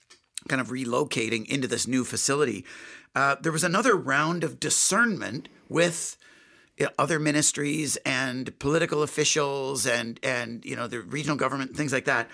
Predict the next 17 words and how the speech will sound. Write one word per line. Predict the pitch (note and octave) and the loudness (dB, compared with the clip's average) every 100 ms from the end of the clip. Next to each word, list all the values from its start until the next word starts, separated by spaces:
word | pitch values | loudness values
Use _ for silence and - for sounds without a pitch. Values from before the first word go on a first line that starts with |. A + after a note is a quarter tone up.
| - - - - - | -16 -18 -18 -12 -2
a-, | E3 E3+ | 0 2
around | E3+ C3+ D3+ F3+ G3+ | 2 2 0 0 0
the | E3 | -2
community | - D#3+ C#3+ D3 D#3 D#3 B2 A#2 | -2 0 0 0 0 0 -2 -4
needs. | A2+ A#2+ A2 G2 - - | -4 -4 -6 -6 -6 -4
As | C#3 C#3+ | -2 -4
part | - - A#3+ B3 | -4 0 0 0
of | B2+ | -2
that, | A2 - | -2 -2
Mike, | A2+ A2 | -4 0
just | G#3+ - | 0 0
give | A#3+ | -2
us | - | -2
a | C#3+ | 0
bit | E3 E3 | 2 2
of | D#3 C3 | 2 0
a, | A#2 A2+ | 0 0